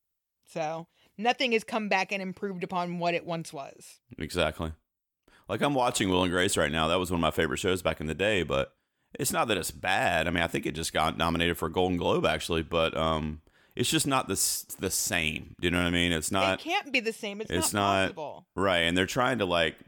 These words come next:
Speaker 2: make something happen in twenty eighteen that happened in the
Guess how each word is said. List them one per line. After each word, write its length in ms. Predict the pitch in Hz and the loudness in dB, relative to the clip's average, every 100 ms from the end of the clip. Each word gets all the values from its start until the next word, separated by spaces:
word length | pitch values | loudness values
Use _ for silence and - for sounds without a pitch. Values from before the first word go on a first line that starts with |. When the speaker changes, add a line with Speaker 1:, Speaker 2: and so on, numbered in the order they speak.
| - - - | -20 -16 -4
Speaker 2:
make 320 | 101 101 - | 0 0 0
something 260 | 101 92 87 | -2 -2 -2
happen 340 | 87 87 82 | 0 0 -2
in 100 | 76 | -4
twenty 300 | - 85 80 | -4 -2 0
eighteen 420 | 78 - 85 78 | 0 -2 -4 -2
that 100 | 73 | -4
happened 340 | 78 76 - 73 | -4 -4 -4 -8
in 100 | 71 | -6
the 160 | 69 | -8